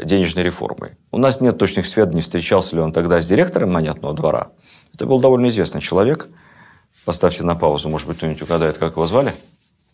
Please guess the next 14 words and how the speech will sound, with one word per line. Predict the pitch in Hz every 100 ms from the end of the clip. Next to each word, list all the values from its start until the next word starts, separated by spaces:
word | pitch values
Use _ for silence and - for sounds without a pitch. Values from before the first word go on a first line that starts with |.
| _ _ _ _ _ _ _
Внимание, | - 87 90 80
вопрос. | 76 78 131 139 - - _ _ - - - - -
Директора | 98 107 90
Монетного | 87 87 85 82 78
двора, | 78 104 151
как | 156 78
бы | 76
сейчас | 80 82
сказали, | - 80 76 76 73 71 - _ -
Центробанка | - 104 123 98 78 - - _ _ _ _ _ _
Англии, | - 147 113 82 - - - - - _ - - -
звали | - 82 120 113
Исаак | - 104 -
Ньютон, | 76 - 107